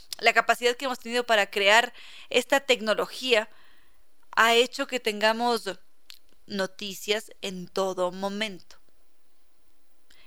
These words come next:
Y es así como nos hemos configurado en el mundo,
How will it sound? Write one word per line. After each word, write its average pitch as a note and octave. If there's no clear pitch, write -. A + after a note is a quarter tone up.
Y A3
es A3
así A#3+
como A3
nos G#3
hemos F#3+
configurado F#3+
en G3+
el E3+
mundo, E3+